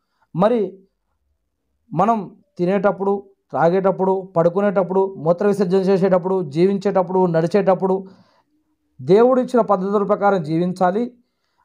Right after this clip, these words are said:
అదేవిధంగా జిన్నులకి కూడా కొన్ని హక్కులు ఉన్నాయి. మరి వాటిని కూడా దృష్టిలో పెట్టుకొని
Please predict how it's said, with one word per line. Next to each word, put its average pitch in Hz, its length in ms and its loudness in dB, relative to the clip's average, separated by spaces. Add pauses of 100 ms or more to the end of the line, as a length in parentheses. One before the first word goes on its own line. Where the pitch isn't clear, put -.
(120)
అదేవిధంగా 240 500 4
జిన్నులకి 220 560 0
కూడా 247 160 4
కొన్ని 214 280 -2
హక్కులు 175 340 0
ఉన్నాయి. 196 560 0 (360)
మరి 202 200 2
వాటిని 185 480 2
కూడా 240 160 4
దృష్టిలో 208 400 -4
పెట్టుకొని 190 640 -4